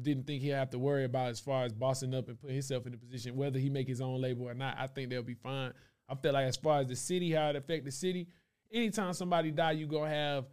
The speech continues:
spurts of things pop up as far as danger. But overall, I think it, hopefully, I don't wanna say I think,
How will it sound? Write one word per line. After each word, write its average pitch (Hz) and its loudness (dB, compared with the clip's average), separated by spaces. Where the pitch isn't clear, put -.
spurts 143 -2
of 135 -4
things 143 -2
pop 139 0
up 131 0
as 131 -6
far 127 0
as 120 -2
danger. 143 -2
But 123 -8
overall, 143 2
I 131 0
think 160 -8
it, 143 -8
hopefully, 139 -2
I 151 -6
don't 160 0
wanna 139 0
say 135 -2
I 120 -2
think, 143 -8